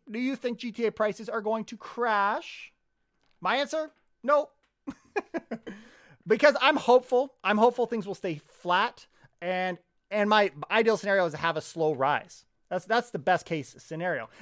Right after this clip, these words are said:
Unless we have some kind of government shakeup, right? Which we could have seen recently with the federal announcement, didn't happen. But things in investors and blind biddings, these big changes, depending on what the changes are and how much of a psychological impact that would have, that could absolutely affect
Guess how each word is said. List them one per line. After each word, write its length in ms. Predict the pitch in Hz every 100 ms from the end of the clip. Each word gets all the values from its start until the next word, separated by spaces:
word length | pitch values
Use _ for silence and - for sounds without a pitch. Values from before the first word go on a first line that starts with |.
| -
Unless 300 | 196 240 233
we 100 | 202
have 180 | 196 -
some 140 | 196
kind 160 | 185 160
of 60 |
government 360 | 147 143 143 120
shakeup, 480 | - 185 190 180 151
right? 240 | 151 185
Which 180 | 156 -
we 80 | 143
could 140 | 156
have 120 | 135
seen 300 | - 160 143
recently 600 | 147 196 208 202 208 202 - _
with 100 | 147
the 60 | 131
federal 280 | 170 165 143
announcement, 340 | 160 175 151
didn't 140 | 143 127
happen. 360 | 185 190 180 - - 196
But 120 | 185
things 220 | 240 208
in 140 | 202
investors 680 | 160 165 180 214 - 139 127
and 140 | 139 143
blind 300 | 185 208 170
biddings, 300 | 196 170 139
these 100 | 156 -
big 220 | 214 190
changes, 560 | - 220 233 190 165
depending 420 | 156 - 196 214 202
on 140 | 165
what 160 | 165 165
the 60 |
changes 340 | 160 165 135 117
are 380 | 180 185 180 170 - _
and 120 | 165
how 460 | 156 196 220 226 214 _ -
much 240 | 185 196
of 100 | 175
a 60 | 156
psychological 720 | - 196 202 190 175 160 147
impact 520 | 170 202 185 185 - -
that 140 | 143
would 120 | 139
have, 400 | - 202 202 160
that 180 | 170 185
could 300 | - 185 170
absolutely 520 | 175 165 - 160 143 139
affect 360 | - 127 -